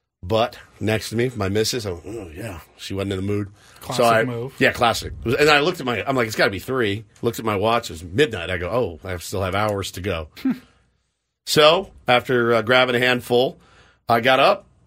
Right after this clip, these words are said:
Speaker 1: went to the kitchen, made a cup of coffee, three scrambled eggs.
Speaker 2: At midnight.
Speaker 1: Piece of toast.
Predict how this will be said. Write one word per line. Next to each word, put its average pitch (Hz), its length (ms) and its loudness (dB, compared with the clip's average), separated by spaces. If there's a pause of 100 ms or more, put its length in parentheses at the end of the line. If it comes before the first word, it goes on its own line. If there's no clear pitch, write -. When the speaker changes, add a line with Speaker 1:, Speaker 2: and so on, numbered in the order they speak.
(280)
Speaker 1:
went 131 240 0
to 190 60 -6
the 160 60 -6
kitchen, 175 500 -2 (340)
made 117 240 2
a 107 60 -4
cup 175 220 0
of - 60 -16
coffee, 170 500 0 (180)
three 196 420 0
scrambled 185 500 2
eggs. 120 340 2
Speaker 2:
At 139 120 -6
midnight. 160 520 -4
Speaker 1:
Piece 185 200 0
of 180 60 -6
toast. 123 380 2